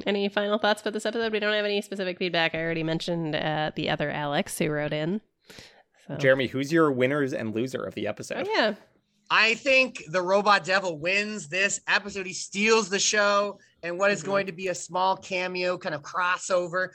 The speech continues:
Speaker 3: and ends up becoming one of the most enduring side characters in the whole canon.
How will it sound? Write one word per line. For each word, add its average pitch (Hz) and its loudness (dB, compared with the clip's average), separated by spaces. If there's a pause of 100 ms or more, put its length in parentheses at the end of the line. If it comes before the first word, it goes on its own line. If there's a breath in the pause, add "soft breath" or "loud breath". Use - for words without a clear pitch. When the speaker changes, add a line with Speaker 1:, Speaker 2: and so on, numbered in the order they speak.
(180 loud breath)
Speaker 3:
and 160 -4
ends 233 0
up 247 0
becoming 196 -4
one 208 -2
of 208 -4
the 208 -4
most 214 -6
enduring 240 2
side 240 0
characters 185 -4
in 226 -6
the 220 -2
whole 233 2
canon. 269 2